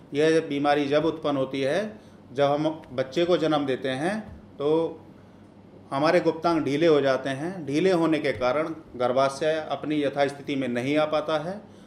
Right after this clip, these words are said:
आप इसके लिए इमली के अंदर की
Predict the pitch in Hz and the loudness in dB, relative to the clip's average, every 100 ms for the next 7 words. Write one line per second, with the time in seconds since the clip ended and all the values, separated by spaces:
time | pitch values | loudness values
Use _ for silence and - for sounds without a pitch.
0 | - - 127 139 143 - 147 139 165 214 | -16 -2 0 0 -4 -2 -2 0 0 0
1 | 214 - - - - 135 143 165 185 180 | -6 -18 -20 -20 -12 -6 0 6 6 6
2 | 135 98 - - - - 131 147 156 170 | -2 -4 -16 -20 -20 -6 -2 2 2 2